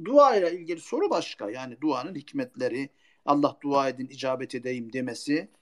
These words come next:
duanız olmasaydı ne ehemmiyetiniz vardı demesi ne manada anlamalıyız? Bu başka bir şey. Buradaki vermek istemeseydi istemek vermez diye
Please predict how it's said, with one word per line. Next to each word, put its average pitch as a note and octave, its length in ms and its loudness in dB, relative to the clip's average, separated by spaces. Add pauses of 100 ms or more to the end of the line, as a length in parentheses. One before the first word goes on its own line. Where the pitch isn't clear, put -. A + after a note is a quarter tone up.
(480)
duanız D3 420 8
olmasaydı C3 540 -6
ne C#3 60 -4
ehemmiyetiniz B2+ 720 -8
vardı C3+ 320 0
demesi E3 420 -2
ne G3+ 80 0
manada C3+ 400 2
anlamalıyız? C3 520 -4
Bu G#3 100 -8
başka - 320 -2
bir C3 60 -12
şey. D#4 220 0
Buradaki F#3 320 -10
vermek E3 360 2
istemeseydi D3 580 -8
istemek D#3 460 -8
vermez C#3+ 420 -6
diye C4 280 -6